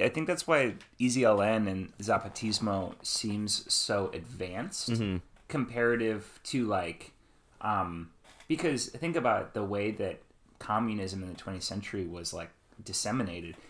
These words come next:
Speaker 1: It was spread like, "Oh, we're a Stalinist party.
Speaker 2: Mm-hmm.
Speaker 1: We're Maoist.
Speaker 2: Mm-hmm.
Speaker 1: We are, um, Trotskyist." And, and that is, it,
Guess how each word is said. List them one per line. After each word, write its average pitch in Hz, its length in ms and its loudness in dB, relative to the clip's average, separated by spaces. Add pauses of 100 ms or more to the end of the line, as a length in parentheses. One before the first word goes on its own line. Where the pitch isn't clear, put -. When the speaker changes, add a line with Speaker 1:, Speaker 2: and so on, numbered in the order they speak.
Speaker 1:
It 110 100 -4
was 151 340 6
spread 92 380 -2
like, 87 300 -8 (300)
"Oh, 117 120 4
we're 123 340 4
a 104 80 4
Stalinist 92 1040 0
party. 90 280 -4
Speaker 2:
Mm-hmm. 95 200 2
Speaker 1:
We're 147 180 4 (220)
Maoist. 90 800 -2
Speaker 2:
Mm-hmm. 92 120 -2
Speaker 1:
We 120 160 2
are, 95 420 2 (340)
um, 85 560 -4 (400)
Trotskyist." - 1000 -2 (100)
And, 107 380 -2 (600)
and 139 180 2
that 143 160 4
is, 160 320 4
it, - 300 -4